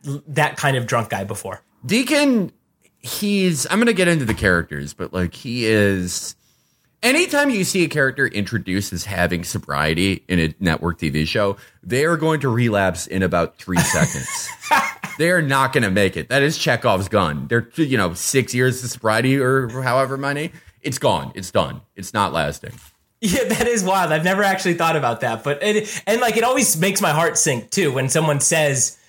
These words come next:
Speaker 1: that they're sober on a show, because I'm like, "Oh, this isn't gonna end well." But I never actually put it together that it's a fact.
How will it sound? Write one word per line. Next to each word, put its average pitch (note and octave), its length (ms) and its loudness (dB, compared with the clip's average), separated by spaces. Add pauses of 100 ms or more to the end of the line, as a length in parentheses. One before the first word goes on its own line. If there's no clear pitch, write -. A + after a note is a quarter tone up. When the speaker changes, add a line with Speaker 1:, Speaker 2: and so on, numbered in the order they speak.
(140)
Speaker 1:
that D3 160 -2
they're C#3+ 140 2
sober D3 420 2
on C#3 140 2
a C3 60 -2
show, D3 260 0
because D3 240 -2
I'm C#3 80 2
like, B2 200 -2
"Oh, A#2 140 0
this A2 180 -4
isn't A#2+ 180 -4
gonna A#2 140 -4
end B2+ 280 -2
well." G#2+ 160 -4
But C#3 160 0
I D3 60 6
never E3+ 260 2
actually D3 280 2
put C#3 200 0
it C3 80 -8
together B2+ 320 0
that A#2 180 -4
it's D3 180 -2
a B2 60 -10
fact. - 460 -12